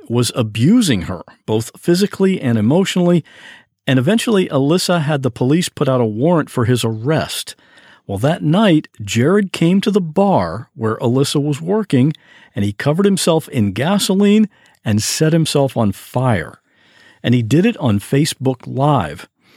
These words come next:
Alyssa's doing a lot better now, but this was obviously a pretty rough thing for her to go through, and she told me the whole story,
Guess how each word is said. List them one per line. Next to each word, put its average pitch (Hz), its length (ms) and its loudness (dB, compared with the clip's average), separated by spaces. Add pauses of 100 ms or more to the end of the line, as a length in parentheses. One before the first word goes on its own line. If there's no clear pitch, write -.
(340)
Alyssa's 220 360 2
doing 240 260 2
a 208 60 2
lot 202 240 0
better 180 200 4
now, 95 220 2
but 101 140 -8
this 170 120 -2
was 165 140 -2
obviously 160 400 0
a 104 80 -2
pretty 175 380 -2
rough 143 240 0
thing 127 400 0
for 113 160 -4
her 131 120 -2
to 110 80 -2
go 123 280 0
through, 92 420 -2 (460)
and 113 280 0
she 220 220 0
told 180 260 -2
me 143 120 2
the 104 160 -4
whole 175 260 0
story, 117 560 0